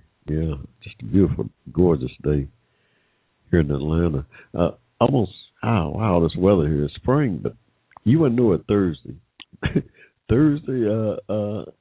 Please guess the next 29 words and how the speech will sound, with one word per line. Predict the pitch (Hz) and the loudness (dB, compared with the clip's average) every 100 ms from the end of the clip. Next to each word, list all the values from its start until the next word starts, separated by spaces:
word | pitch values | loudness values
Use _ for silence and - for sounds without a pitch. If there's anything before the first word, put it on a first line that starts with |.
| - | -10
y-, | - - | -10 0
y-, | 113 120 | 2 2
y-, | 107 123 - | 0 -2 -2
you | 107 123 - | -4 -2 -2
think | 95 - | -2 -4
it | |
was, | 87 95 90 | -2 -2 0
uh, | 95 92 92 92 95 98 - _ _ _ _ _ _ _ _ - 104 | 0 0 0 -4 -6 -10 -18 _ _ _ _ _ _ _ _ 0 4
early | 120 120 | 4 4
March, | 117 110 80 78 | 0 -2 -2 -4
yeah? | - 87 101 - _ _ _ - | -4 -4 -4 -12 _ _ _ -2
Thursday | 101 92 87 | 0 0 -2
evening, | 87 131 135 98 - | -2 -2 -4 -10 -8
raining, | - 85 95 95 - - | 0 4 4 0 -4 0
wet, | 92 110 - 92 | 0 0 -2 2
cold. | 95 98 104 - _ _ _ _ _ _ _ _ _ - | 2 2 -4 -12 _ _ _ _ _ _ _ _ _ -4
Next | 98 110 - | 0 0 0
day. | 98 113 90 - _ _ _ _ _ _ _ _ _ _ _ _ _ _ - - _ _ _ _ _ _ _ _ _ _ _ - | 0 2 0 -8 _ _ _ _ _ _ _ _ _ _ _ _ _ _ -20 -20 _ _ _ _ _ _ _ _ _ _ _ -2
Wow, | 101 87 76 - | 0 0 -4 -8
this | 104 104 | -8 -6
boy | 87 87 | -4 -2
came | 95 90 | -2 -2
by | 117 | -2
and | 110 80 82 | -2 -2 -4
hit. | 82 - - _ _ | -6 -8 -16 _ _
We, | - 101 | 0 0
we | 85 92 | 0 -4
looking | 78 - - | -4 -8 -8
at, | 69 | -8